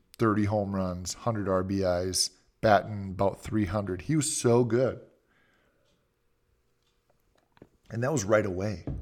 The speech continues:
That was right away. But he was a twenty-seven-year-old rookie, I believe.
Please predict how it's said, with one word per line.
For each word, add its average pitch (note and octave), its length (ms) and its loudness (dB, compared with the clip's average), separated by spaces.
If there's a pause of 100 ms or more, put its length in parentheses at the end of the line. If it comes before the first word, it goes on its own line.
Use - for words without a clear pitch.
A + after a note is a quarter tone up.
(200)
That - 80 -6
was C#3+ 100 -4
right A#2+ 200 6
away. A#2 260 -2 (1200)
But D3 200 6
he G#2+ 40 2
was G2+ 120 0
a - 20 -14
twenty-seven-year-old A#2 720 -2
rookie, G2+ 340 -4
I G2 40 -4
believe. F#2 360 -6